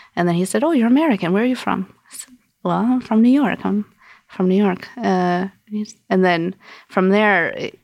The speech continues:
he, his tone kinda changed, and, and he, uh, and then he started asking me, like,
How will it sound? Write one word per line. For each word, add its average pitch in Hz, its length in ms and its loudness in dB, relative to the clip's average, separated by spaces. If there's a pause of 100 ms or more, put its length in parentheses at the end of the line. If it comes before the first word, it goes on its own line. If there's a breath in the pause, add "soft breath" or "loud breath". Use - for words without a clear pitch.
(140)
he, 170 280 -8
his 175 280 -12
tone 202 280 2
kinda - 240 -6
changed, - 520 -10
and, 151 220 -10 (560 loud breath)
and 175 160 -6
he, 170 640 -4 (180)
uh, 170 320 0
and 190 200 2
then 190 80 2
he 180 80 -2
started 175 240 -4
asking 165 380 -8
me, 175 160 -10
like, 196 220 -12